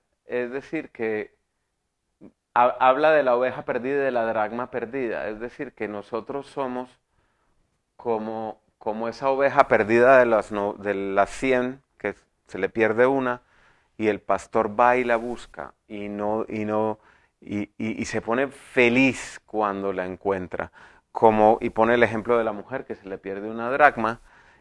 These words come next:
y que la busca por todas partes, por debajo de la,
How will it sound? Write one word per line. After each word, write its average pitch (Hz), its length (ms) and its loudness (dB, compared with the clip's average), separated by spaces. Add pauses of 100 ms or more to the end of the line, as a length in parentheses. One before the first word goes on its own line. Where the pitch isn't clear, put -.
y 110 120 -2
que 107 240 6
la 101 140 10
busca 107 340 0
por 117 160 -8
todas 104 200 -8
partes, 123 760 -6
por 98 180 -10
debajo 87 360 -4
de 90 60 -4
la, 87 320 -4